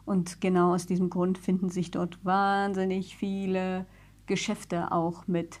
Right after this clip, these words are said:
Surfer-Brands, wie unter anderem, hier an dieser Stelle keine Werbung,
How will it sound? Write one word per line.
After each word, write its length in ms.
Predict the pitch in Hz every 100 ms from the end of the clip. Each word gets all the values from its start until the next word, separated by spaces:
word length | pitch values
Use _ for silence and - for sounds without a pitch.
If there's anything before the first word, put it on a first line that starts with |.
| -
Surfer-Brands, 1120 | - 185 190 185 170 160 170 170 175 175 - - - -
wie 380 | 175 180 185 185
unter 280 | 185 175 185
anderem, 600 | 185 175 180 175 180 -
hier 180 | - 190
an 80 | 185
dieser 180 | 180 180
Stelle 260 | 180 175
keine 280 | 175 165 170
Werbung, 320 | 170 175 208